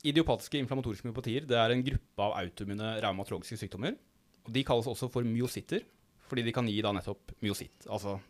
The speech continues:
betennelse i skjelettmuskulatur. Og de har en tendens til å ramme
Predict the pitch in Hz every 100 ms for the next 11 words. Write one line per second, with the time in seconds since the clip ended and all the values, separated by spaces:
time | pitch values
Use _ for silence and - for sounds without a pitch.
0 | _ 110 - 82 80 - 95 - 85 87
1 | - - - 117 - 92 - - - -
2 | _ _ _ _ _ _ _ _ 123 135
3 | 131 131 123 101 - 127 120 92 98